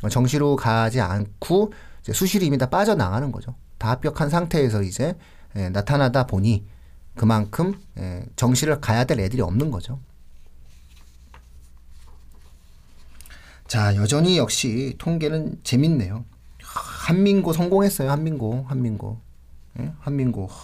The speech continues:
그 삼 년 전에 그 제 아는 그 애 갔는데, 어, 걔 어떻게 됐나 좀 많이 궁금하네. 응? 음. 세마고가,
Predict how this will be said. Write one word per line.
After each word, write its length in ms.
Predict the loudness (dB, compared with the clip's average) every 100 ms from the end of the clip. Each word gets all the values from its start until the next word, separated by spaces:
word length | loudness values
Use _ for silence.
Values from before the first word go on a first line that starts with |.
| -20 -20 -20 -20 -20 -20 -20 -20 -20 -20 -20 -4
그 80 | 0
삼 140 | 4
년 120 | 4 6
전에 240 | 4 2
그 200 | 2 2
제 160 | 2 2
아는 320 | 4 2 0
그 260 | -2 -2 -2
애 60 |
갔는데, 520 | 0 0 0 0 -2 -4 -12 -14 -14 -14 -16 -18 -20 -20 -4
어, 120 | 0
걔 120 | 2
어떻게 200 | 2 2
됐나 260 | 2 2 2
좀 180 | -2 -2 0
많이 160 | 0
궁금하네. 640 | 2 2 4 4 4 2 -2
응? 140 | -6 -4
음. 500 | -2 0 0 -2 -6 -10 -14 -20 -20 -20 -20 -20 -20 -20 -20 -20 -20 -20 -20 -20 -20 -20 -20 -20 -20 -20 -20 -20 -16
세마고가, 1600 | -10 -2 2 4 4 4 4 4 6 4 2 2 2 4 4 4